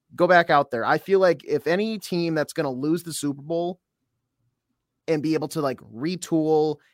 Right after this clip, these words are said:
and have a good draft that we just saw and all this other stuff, it's the Eagles. So I, I don't think they're going to be that team that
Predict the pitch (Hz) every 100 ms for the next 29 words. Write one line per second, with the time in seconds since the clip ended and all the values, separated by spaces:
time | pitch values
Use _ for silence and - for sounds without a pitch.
0 | _ 127 131 131 135 131 101 _ _ 120
1 | 117 123 147 147 147 151 - 110 117 131
2 | - 147 139 143 _ _ - 120 117 127
3 | 143 156 147 131 143 135 127 _ _ _
4 | _ _ _ _ _ - 226 - 311 302
5 | 349 156 - - _ - 175 170 - 151
6 | 196 254 - 220 208 147 143 180 165 175
7 | 175 151 131 151 143 - - 156 143 131